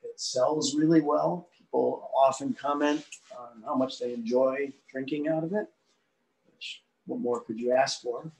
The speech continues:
as, a, as you know, as a potter than that. But it was all influenced by that year and a half or almost two years of getting off a highway and looking at old buildings and saying, "How can I transfer that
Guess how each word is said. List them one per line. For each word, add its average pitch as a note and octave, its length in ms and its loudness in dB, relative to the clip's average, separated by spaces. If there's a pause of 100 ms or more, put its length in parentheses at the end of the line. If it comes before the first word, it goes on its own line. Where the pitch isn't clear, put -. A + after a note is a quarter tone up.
(120)
as, - 120 -20
a, G#2 280 -20
as - 80 -20
you A#2 120 -12
know, B2 340 -12
as - 140 -8
a - 180 -20
potter B2 380 -4 (800)
than - 160 -10
that. - 200 -18 (520)
But E3 140 8
it G3 60 4
was E3 140 0
all A3 240 8
influenced D3 720 2 (280)
by B2+ 280 4
that C3 340 4 (160)
year D#3 240 4
and F#3+ 100 2
a D3+ 40 4
half C#3 540 0
or A#2 140 -8
almost B2+ 360 -4
two C#3+ 100 -2
years D3 300 2
of G#2+ 120 -8
getting C3 260 0
off B2+ 180 -6
a A2+ 40 -10
highway B2+ 380 -2
and A2 160 -14
looking A#2+ 320 -12
at A2+ 80 -16
old B2 280 -4 (340)
buildings B2 580 -6
and A2+ 100 -12
saying, A#2+ 320 -10 (580)
"How - 100 -2
can C4+ 120 -8
I - 80 0
transfer D#3+ 540 0 (100)
that - 260 -18